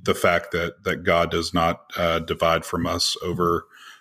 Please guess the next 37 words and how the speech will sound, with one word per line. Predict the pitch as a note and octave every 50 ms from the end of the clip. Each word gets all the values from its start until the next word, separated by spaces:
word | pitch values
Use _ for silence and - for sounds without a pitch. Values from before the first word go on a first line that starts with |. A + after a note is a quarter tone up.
| - - _
the | - E2+
many | F2+ F2+ E2+ E2
countless | D#2+ - - - F2+ F2+ F2 F2+ F2 -
times | - - F2 E2+ E2 E2 E2 - -
we've | E2 E2 E2 E2 E2 - -
been | E2+ E2+ E2 E2 D#2+ D#2+ E2 F2 F#2 G2 - -
divisive | - E2 - E2+ D#2+ - F2+ E2
in | F2 E2
our | D#2+ E2 D#2
relationship | E2 E2+ D#2+ E2+ E2 - - - - E2+ E2+ -
toward | - F2 - -
him. | - E2+ E2+ E2 E2 - _ - - - - - - -
And | - F2 E2+ E2 E2 E2
it | E2+ E2+
makes | E2+ E2 E2 - -
me | F2+ E2+ E2 E2 D#2+ D#2+
super, | - - - - G2 E2 - - - -
super | - - F2 F2 - -
thankful. | - - F2+ F2+ D#2+ - - F#2 - - - _ _ -
And | - F2 E2+ E2+ E2 E2 D#2+ E2
it's, | F2 F2 F2 E2+ - - - - - - - - _ C3+ A#2
gives | - F#2 - F#2+
us | F2+ D#2 - -
a, | F2+ F2 E2 E2 - - - - - - _ _
a | - F#2
target | E2+ - - E2+ E2 - E2 -
to | F2
shoot | E2+ - - F2 E2+ -
for | - F2+ F2 E2+ F2
in | E2+ E2+
terms | - - E2+ E2+ E2 E2
of | E2
our | F2 F2 E2+
relationships | - F2+ F2+ F#2 F2+ - - - - F2 - -
with | - - -
one | - -
another. | - - - - - - -